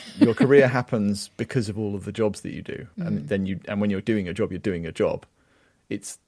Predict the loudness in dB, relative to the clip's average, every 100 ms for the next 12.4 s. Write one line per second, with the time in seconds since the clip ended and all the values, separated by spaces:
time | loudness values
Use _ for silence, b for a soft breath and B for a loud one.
0 | _ -8 -4 2 2 4 2 -2 -2 0
1 | 0 -2 -2 -2 -2 -6 -2 -2 -2 -8
2 | -18 _ _ _ _ _ _ _ _ _
3 | _ _ -12 -6 -2 -2 -2 -2 -2 -2
4 | -10 b b b b b -12 -4 -2 0
5 | 2 2 2 0 -2 -4 -6 -4 -4 -4
6 | -8 -14 -6 -6 -6 -8 -12 -14 -16 -10
7 | -10 -10 -8 -2 0 2 0 2 0 -2
8 | -4 -2 -4 -6 -10 b -8 -4 -4 -2
9 | -4 -4 -2 -2 0 -2 -4 -4 -4 -4
10 | -6 -6 -10 -8 -10 -10 -14 -6 -4 -2
11 | -2 -4 -6 -4 -4 0 -2 -2 -4 -2
12 | -2 -6 -8 -16